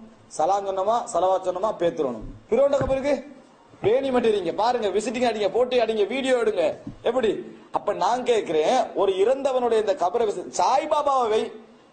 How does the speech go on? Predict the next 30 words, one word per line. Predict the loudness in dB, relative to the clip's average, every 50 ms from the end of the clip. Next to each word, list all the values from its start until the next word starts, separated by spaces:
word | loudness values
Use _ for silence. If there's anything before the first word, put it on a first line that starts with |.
| _ _ _ _ _ _
நியாயம். | 0 2 2 2 0 -2 -4 -8 -16 -20 -20 -8 0
ஏன்? | 0 2 2 2 0 -2 -6 -14 -18 -20 -20 -20 -20 -6
நம்ம | -4 -2 -2 0
சாய்பாபாவை | 0 2 2 0 2 2 0 0 2 0 0 0
தான் | -2 -4 -2
என்ன | -4
செஞ்சுக்கிறோம்? | -4 -4 -2 0 0 0 0 -2 -6 -16 -20 -20 -20 -20 _ _ _ _ -2
கடவுள்னு | 0 2 2 2 2 0 0
சொல்லிக்கிறோம். | -2 -2 0 0 -2 -2 -4 -8 -10 -14 -20 -20 -20 _ _ _ _ _ _ _ -4 -4 -2 0
நாங்க | -2 -2 0 0
என்ன | 0 -2 -2
சொன்னா, | -2 -2 -2 -2
நான் | -2 0 -2
சொல்றேன், | 0 0 0 0 0
இந்த | 0 0 2 0
உலகத்துல | -2 -2 -2 -2
கடவுள்னு | -2 -2 0 0 -2 0 0 0 0 0
யார் | 0 0 0
சொல்றோம்? | 0 0 0 0 0 0 -2 -4 -12 -20 -20 -20 -20 -20 _ _ _ _
இன்றைக்குள்ள | -8 -4 -2 -2 -2 -2 -2 -2
இந்துக்கள்லாம் | -2 -2 -2 -4 -2 0 0 2
நிறைய | 2 2 2 2 2
பேர் | 2 0 0
என்ன | 2 2
செய்றாங்க? | 2 2 2 2 2 2
சாய்பாபாவை | 0 0 0 0 0 0 0 0 0 2
கடவுள்ன்றாங்க. | 0 0 0 0 -2 -2 -4 -6 -6 -8 -10 -8
சாய்பாபா | -2 -2 -2 0 2 0 0 2 2 0 0 0
பாதுகாத்தா | 0 -2 0 0 0 0 0 0 0 0
ஓகே. | 0 -2 -2 -4 -10 -12